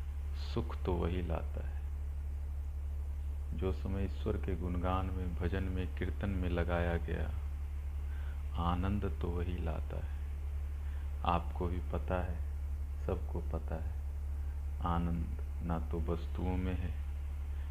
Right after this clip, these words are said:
ना वस्तुओं के पीछे भागने में है, ना लोभ में, ना मोह में। एक दिन व्यक्ति हार जाता है, लोभ से भी और मोह से भी। <laughs> आज नहीं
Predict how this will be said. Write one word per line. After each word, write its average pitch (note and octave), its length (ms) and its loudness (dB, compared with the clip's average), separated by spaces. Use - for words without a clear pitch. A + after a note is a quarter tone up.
ना F#2 100 6
वस्तुओं F2 500 2
के - 160 0
पीछे - 400 0
भागने E2+ 500 0
में F2 220 0
है, - 100 0
ना E2+ 140 2
लोभ F2 440 0
में, F#2+ 220 2
ना F#2+ 160 2
मोह F#2 320 2
में। - 220 -2
एक E2+ 260 2
दिन F2 220 2
व्यक्ति E2+ 440 2
हार F2+ 260 4
जाता D#2 500 2
है, D2 60 -2
लोभ F2+ 360 4
से - 260 2
भी G2+ 200 2
और F#2 160 2
मोह F2 280 4
से E2+ 220 2
भी। D#2+ 400 2
<laughs> - 200 2
आज F#2 220 2
नहीं A2 280 2